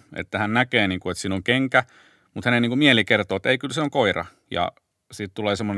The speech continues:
niinku tavallaan, ää, että se tuntuu, että se on koira ja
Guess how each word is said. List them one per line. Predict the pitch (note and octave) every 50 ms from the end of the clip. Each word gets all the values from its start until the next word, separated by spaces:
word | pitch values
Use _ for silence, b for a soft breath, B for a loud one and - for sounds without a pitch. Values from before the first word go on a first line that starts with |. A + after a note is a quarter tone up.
| G2 F#2
niinku | F#2+ -
tavallaan, | - G2+ G2+ F#2+ F#2 F#2 F2+ F2+ F#2 - b b b b b b -
ää, | F2+ F2+ F2+ F2+ F2+ -
että | F2 E2+ -
se | - F#2+ F#2+ _ _ _ _ _
tuntuu, | A#2+ A2+ G#2+ F#2+ - G2+ F#2+
että | G2 F#2 -
se | A2+
on | G#2 G2
koira | - A2 G#2+ G2 F#2 F#2+ F2+
ja | F2 F2+ A2 -